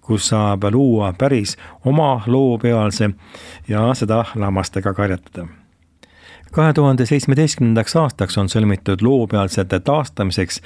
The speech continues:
ja edasiseks hooldamiseks kuuskümmend lepingut kohalike loomakasvatajatega.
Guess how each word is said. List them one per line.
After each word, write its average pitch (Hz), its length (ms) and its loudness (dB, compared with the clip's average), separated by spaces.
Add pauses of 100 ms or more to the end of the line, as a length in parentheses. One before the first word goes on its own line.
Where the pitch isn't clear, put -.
(380)
ja 101 220 2
edasiseks 104 640 -2
hooldamiseks 104 720 0
kuuskümmend 101 640 0
lepingut 92 520 -4
kohalike 92 580 -4 (320)
loomakasvatajatega. 92 1200 -2